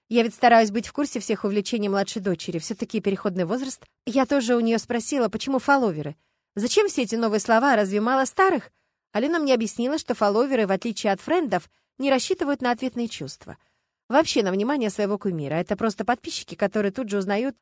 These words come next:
о его новом посте в Твиттере, да и, наверное, о новых фото в Инстаграме тоже. Теперь всё смешалось. Раньше был Ж Ж, потом Твиттер, теперь все переключились на фото. Писать лень, да и умные мысли рожать трудно. Проще плодить фотки.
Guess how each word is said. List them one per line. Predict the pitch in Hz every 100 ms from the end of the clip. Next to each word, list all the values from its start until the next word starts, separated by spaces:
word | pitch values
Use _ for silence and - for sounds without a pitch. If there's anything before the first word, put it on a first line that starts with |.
| -
о | 220
его | 208
новом | 196 185 185
посте | 196 180 - 233
в |
Твиттере, | - 190 233 226 214 196 _ _ _ -
да | 220
и, | 226
наверное, | 196 185 196 185
о | 175
новых | 170 156 -
фото | 220
в | 220
Инстаграме | 220 214 202 202 196
тоже. | 202 190 190 165 _ _
Теперь | - 233 349
всё | - 320
смешалось. | 294 - 196 196 185 - _ _ _ -
Раньше | 233 226 214
был | 220 214
Ж | 208
Ж, | 214 285 285 _
потом | - 185 170
Твиттер, | 240 294 254 233 _ -
теперь | 226 294
все | 262 - 359
переключились | 285 226 208 - 247 -
на | 175
фото. | - 160 160 - _ _ _ _ _ _
Писать | 311 - 370
лень, | 320 359 254
да | 220
и | 233
умные | 302 277 254
мысли | 269 285 220
рожать | 214 214 254 233
трудно. | 294 226 151 - _ _ _ _
Проще | 339 381 -
плодить | 233 233 277 -
фотки. | - 185 - 170